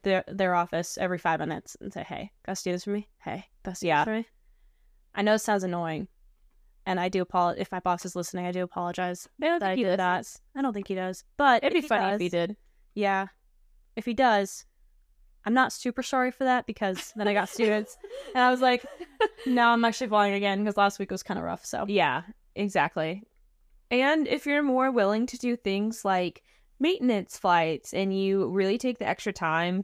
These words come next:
Speaker 2: to put out a good product for your student, you know, good training for your student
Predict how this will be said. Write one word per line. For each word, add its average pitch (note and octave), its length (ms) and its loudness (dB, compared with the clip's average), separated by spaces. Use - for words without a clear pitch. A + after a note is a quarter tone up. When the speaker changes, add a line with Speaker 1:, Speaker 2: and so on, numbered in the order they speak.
Speaker 2:
to E3+ 300 -2
put E3+ 180 -4
out D#3+ 280 0
a G3 100 0
good E3+ 300 -2
product D#3+ 480 2
for E3+ 120 -6
your D#3 180 -4
student, E3+ 580 -2
you F3+ 140 -4
know, D#3+ 160 0
good D#3+ 180 -2
training D#3+ 320 -4
for E3 180 -4
your D#3+ 140 -4
student F3 500 -4